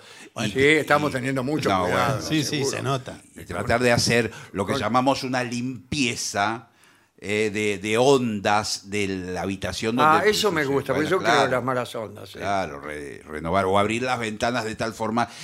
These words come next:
Speaker 2: que si hay algún ánima, algún alma que anda dando vueltas, salga para afuera.
Speaker 1: Ahora, yo creo, usted es el que, eh, evidentemente, el que sabe es usted, ¿no?
Speaker 2: Mm.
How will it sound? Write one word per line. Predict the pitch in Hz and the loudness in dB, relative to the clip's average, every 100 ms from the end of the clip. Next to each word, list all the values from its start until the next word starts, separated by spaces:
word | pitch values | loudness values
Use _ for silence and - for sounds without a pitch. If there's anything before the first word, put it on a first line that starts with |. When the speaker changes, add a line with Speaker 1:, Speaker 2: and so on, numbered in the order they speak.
| - | -16
Speaker 2:
que | 107 | -10
si | 98 107 | -6 -2
hay | 110 | 2
algún | 110 117 113 | 2 2 2
ánima, | 110 104 98 92 87 | 2 2 2 0 -2
algún | 90 92 101 | -4 -2 0
alma | 104 98 87 | 0 0 -4
que | 82 85 | -6 -8
anda | 90 98 | -4 -2
dando | 101 101 | 0 0
vueltas, | 98 98 101 92 - - | 0 0 -4 -6 -8 -12
salga | - 104 104 101 | -4 0 2 2
para | 87 87 | 0 -4
afuera. | - 196 180 | -4 -4 -2
Speaker 1:
Ahora, | 170 190 208 | 2 4 4
yo | 202 226 | 2 2
creo, | 247 247 | 2 2
usted | 175 160 254 | 2 0 0
es | - | -2
el | 170 | -4
que, | 143 | -6
eh, | 127 - 95 95 | -8 -8 -12 -14
evidentemente, | 98 107 123 127 143 156 | -12 -8 -6 -4 -4 -4
el | 127 | -6
que | 123 | -6
sabe | - 127 139 | -6 -4 -4
es | 131 | -4
usted, | 110 113 113 95 _ | -8 -12 -12 -14 _
¿no? | 98 95 | -16 -8
Speaker 2:
Mm. | - 73 - | -4 -4 -4